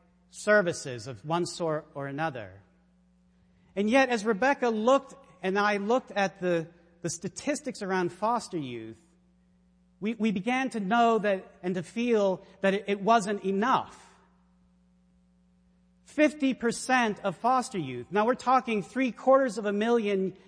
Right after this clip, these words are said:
young people in our nation, fifty percent of foster youth will experience homelessness and destitution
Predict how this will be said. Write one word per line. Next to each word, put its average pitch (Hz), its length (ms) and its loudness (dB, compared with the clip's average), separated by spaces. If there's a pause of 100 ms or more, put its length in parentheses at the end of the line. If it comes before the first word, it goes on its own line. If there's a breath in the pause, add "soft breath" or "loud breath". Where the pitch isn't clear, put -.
young 233 400 4
people 202 460 0
in 196 320 -2
our 185 200 0
nation, 139 680 -4 (520 soft breath)
fifty 277 360 0
percent 240 420 0
of 190 120 -4
foster 247 420 2
youth 180 320 -2
will 185 140 0
experience 220 680 -2
homelessness 240 840 -4
and 180 200 -2
destitution 196 1040 -4